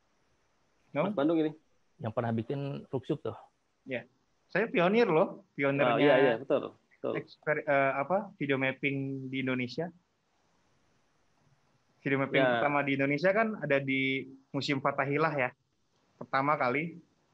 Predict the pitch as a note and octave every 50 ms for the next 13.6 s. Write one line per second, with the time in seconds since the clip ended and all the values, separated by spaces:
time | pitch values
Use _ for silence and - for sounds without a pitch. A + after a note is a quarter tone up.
0 | _ - B2 A#2+ A#2 A#2+ A#2 A#2 B2+ C3+ C3+ C3+ C3+ B2 A#2+ A#2+ A#2+ A#2+ A#2 A#2
1 | - _ _ _ _ _ _ _ _ _ _ _ _ _ _ - - B2 A#2+ A#2
2 | A#2 A#2 A#2 A#2 A#2 A#2+ A#2+ A#2+ A#2+ B2+ C3+ C#3 D3+ E3 D#3 - C3+ A#2+ A#2 A#2
3 | A#2 A#2+ A#2 A#2 A#2 A2+ A2+ A2+ A2+ A2 A2 G#2+ G#2+ A2 A2 A2 A2 G#2+ G#2+ G#2+
4 | A2+ A2+ C3 D3 E3+ E3+ F3 F3 _ _ _ _ _ _ _ - _ _ - A#2+
5 | A#2+ A#2+ B2+ A#2 - - A#2+ A#2 A#2 - D3 D3+ D#3+ E3 D#3+ - _ _ _ _
6 | _ _ _ _ _ - A2 G#2 G2+ A#2+ C3 C#3 C#3 C3 B2+ A#2+ A#2+ A2+ A2 A2
7 | A2 A#2+ A#2+ A#2+ A2 G#2 G#2+ - _ _ - B2 B2 B2 B2 A2+ A2+ A#2 G#2+ G#2+
8 | G#2+ G#2+ _ _ _ _ _ _ _ _ _ _ _ - C3 - - A#2 A2+ A2
9 | G#2 G2+ G#2+ _ _ _ _ _ _ _ _ _ - G#2 G#2 G#2 G#2+ G2 - A2+
10 | G#2+ G#2 G#2 G#2 G2+ - A2 G#2 G#2 G#2 G#2 G#2 - - A2+ A2 F#2 - A#2 G#2
11 | A2 A2+ G#2+ G#2 G#2 G#2 - A2 A2 - _ _ _ _ _ _ _ - - A2
12 | A2+ - G2+ G#2 - _ _ _ _ _ _ _ _ _ _ _ _ _ _ -
13 | C3+ C#3 C#3 C#3+ C#3 C3+ C3+ C3+ C3+ C#3 C#3 C3+